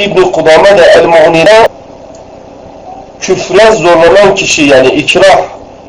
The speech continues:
altındaki kişi bölümüyle bu şartları sıralamış İbn Kudame El-Mughni'de, Kitab-ül Mürted'de. Kitab-ül Mürted bölümünde. Şimdi birincisi şu,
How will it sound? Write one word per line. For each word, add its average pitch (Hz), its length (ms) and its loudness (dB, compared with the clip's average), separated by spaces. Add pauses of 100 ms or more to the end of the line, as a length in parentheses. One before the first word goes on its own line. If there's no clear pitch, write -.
(120)
altındaki 156 520 -2
kişi 151 400 -6
bölümüyle 160 680 0 (920)
bu 185 120 -4
şartları 190 680 0
sıralamış 151 680 -2
İbn 147 160 -4
Kudame 135 400 0
El-Mughni'de, 143 760 0 (140)
Kitab-ül 160 500 0
Mürted'de. 143 560 -2 (1900)
Kitab-ül 156 440 -2
Mürted 135 420 -2
bölümünde. 110 460 -2 (2000)
Şimdi 165 300 -6
birincisi 214 400 -4
şu, 180 320 -2